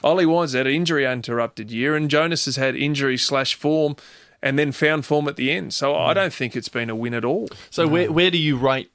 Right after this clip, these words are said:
Speaker 2: do you rated Port Adelaide? Just, just not a pass, but
Speaker 1: Well,
Speaker 2: probably
Speaker 1: I think
Speaker 2: just
Speaker 1: it's
Speaker 2: a
Speaker 1: a
Speaker 2: pass?
Speaker 1: C. I think it's a C.
Speaker 2: Both as well? You
Speaker 1: Well,
Speaker 2: would,
Speaker 1: I think,
Speaker 2: you would rate
Speaker 1: I,
Speaker 2: the
Speaker 1: I think you split it. I think their senior players are well down, bar, but then, then they've, on the positive side to that,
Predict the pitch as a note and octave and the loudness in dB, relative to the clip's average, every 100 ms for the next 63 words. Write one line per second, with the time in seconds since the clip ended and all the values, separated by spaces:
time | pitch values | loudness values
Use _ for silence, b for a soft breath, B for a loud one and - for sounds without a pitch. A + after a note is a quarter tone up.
0 | - B2+ A2+ A#2+ C3 A#2+ - A2+ A#2+ E3 | -6 -4 -4 -2 0 0 -4 -2 0 0
1 | F#3+ A2 - C#3 - _ - - - C#3 | -2 -8 -6 -6 -8 _ -6 -6 -2 0
2 | C3+ - C3 C#3 F#3+ - C3 F#3+ A3 A3+ | 0 0 0 0 -2 -4 -2 2 4 4
3 | F#3+ G3+ D#3+ D#3 - D#3+ F3 G3 G3+ D3 | 4 2 2 2 4 4 4 2 0 -2
4 | - A#2 - D#3 G3+ G#3 C#3 F#3 E3+ C3 | -4 -4 0 0 0 0 0 0 0 -2
5 | C#3+ - - G#3+ B3 B3+ - D4+ G#3 B3 | 0 -2 -2 2 4 4 4 2 4 4
6 | C4 B3+ D#4 A#3 D#3+ - C#3+ G#3 C#3+ C#3 | 4 2 0 2 0 2 2 2 2 0
7 | G3 G3 D#3 B3 D4 G3+ D#3 D3 B2+ A#2 | -2 -2 -2 0 0 0 0 0 0 0
8 | C3 B2+ C3+ B2+ G#2 - _ _ _ _ | 0 2 0 0 -4 -8 _ _ _ _
9 | - C#3 C3+ C3 B2 - C#3 C#3 C#3 C#3+ | 0 2 4 2 0 -2 -2 -2 0 0
10 | D3+ D3+ D3 - - b b C#3+ C#3 - | 0 0 0 -4 -20 b b 0 0 0
11 | E3+ F#3+ G3+ D#3 - C3 A#2+ A2+ A2+ F#2 | 2 2 0 0 0 -2 -2 -2 -6 -4
12 | A#2 G#3 | -2 -4